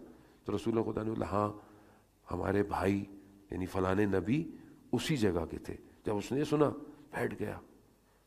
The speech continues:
थोड़ी देर रसूल की खिदमत में बैठा, मुसलमान हो गया।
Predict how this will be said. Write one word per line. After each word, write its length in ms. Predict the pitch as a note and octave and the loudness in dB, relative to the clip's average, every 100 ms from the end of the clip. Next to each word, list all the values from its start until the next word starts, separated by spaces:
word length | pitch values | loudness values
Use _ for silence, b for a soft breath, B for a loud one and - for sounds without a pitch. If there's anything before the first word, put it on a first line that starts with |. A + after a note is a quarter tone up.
| - F3 | 0 4
थोड़ी 320 | F#3+ F3+ D3+ | 6 4 0
देर 580 | - A2 A2 F#2+ - - B B B - | 4 6 6 4 -2 -12 B B B -12
रसूल 280 | F2+ G#2+ G2+ | -10 -8 -8
की 100 | F#2 | -8
खिदमत 420 | - F2 F#2 F2 | -8 -4 -4 -4
में 120 | E2+ | -8
बैठा, 280 | F2 - E2 B B B - | -10 -8 -12 B B B -14
मुसलमान 440 | - F2 D#2+ D#2+ | -8 -6 -6 -8
हो 120 | - | -8
गया। 240 | - - | -12 -16